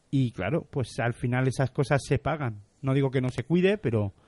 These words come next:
eh, finalmente también tiene ese problema de la, eh, de la plantitis plantar esa, y ahí es que se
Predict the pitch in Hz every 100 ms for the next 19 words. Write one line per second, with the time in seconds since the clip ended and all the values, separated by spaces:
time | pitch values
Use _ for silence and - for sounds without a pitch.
0 | _ - - _ _ - 113 117 131 123
1 | 131 139 135 147 143 131 143 156 147 -
2 | 135 135 143 123 131 147 151 127 117 113
3 | 110 107 107 101 _ - _ _ _ _
4 | 110 107 101 107 110 - _ _ - -
5 | 131 113 113 - - 143 - 147 139 -
6 | 139 131 120 143 151 165 185 196 233 _
7 | _ _ _ _ _ - 135 117 110 104
8 | 107 107 123 123 135 131 120 131 131 -
9 | 120